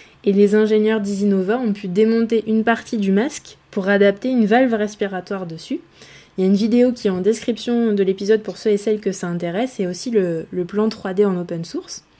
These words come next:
Et vous, chez Humaniteam, tu, tu viens de nous en toucher quelques mots, vous vous êtes penché sur le cas de l'impression trois D avec, euh, un projet qui s'appelle Les Accrocheurs, pour lequel vous vous êtes vu décerner le premier prix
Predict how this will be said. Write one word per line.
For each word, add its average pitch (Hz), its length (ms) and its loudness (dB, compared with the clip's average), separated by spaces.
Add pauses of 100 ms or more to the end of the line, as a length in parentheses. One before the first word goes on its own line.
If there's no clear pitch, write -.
(480)
Et 196 60 4
vous, 214 160 2
chez 226 180 0
Humaniteam, 190 640 0
tu, 180 220 -8
tu - 180 -10
viens 196 140 2
de 196 60 4
nous 185 160 0
en 175 80 -2
toucher 190 320 -4
quelques 170 260 -4
mots, 214 200 0
vous 220 160 -4
vous 175 160 -4
êtes 175 120 -4
penché 196 360 -2
sur 247 160 -6
le 180 140 -4
cas 214 160 -2
de 214 60 0
l'impression 185 600 -2
trois 185 240 -6
D 262 180 0 (540)
avec, 196 320 0
euh, 180 240 0
un 190 120 0
projet 202 360 0
qui 214 160 -8
s'appelle 180 440 -4
Les 175 200 -4
Accrocheurs, 233 640 -4 (380)
pour 190 140 0
lequel 208 360 2
vous 202 140 -2
vous 185 180 -4
êtes 185 140 -2
vu 214 100 -4
décerner 202 520 0
le 202 120 2
premier 240 400 0
prix 254 380 -4